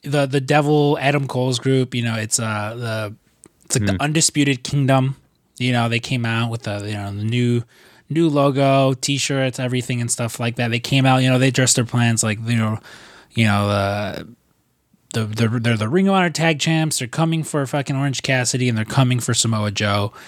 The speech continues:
Speaker 1: which is, you know, it's cool. It's nice. Like, it'll, it'll set up for a nice return
Speaker 2: Yeah.
Speaker 1: for if and when,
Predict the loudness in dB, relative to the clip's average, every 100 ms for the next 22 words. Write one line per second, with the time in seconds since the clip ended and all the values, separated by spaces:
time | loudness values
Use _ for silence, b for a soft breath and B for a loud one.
0 | B B B 0 2 2 2 4 4 2
1 | 2 4 4 2 2 2 0 -4 -2 2
2 | 2 4 2 2 0 0 -2 -2 -4 -4
3 | 0 2 2 2 -4 -4 -4 -6 b b
4 | 0 2 0 0 0 0 -2 -4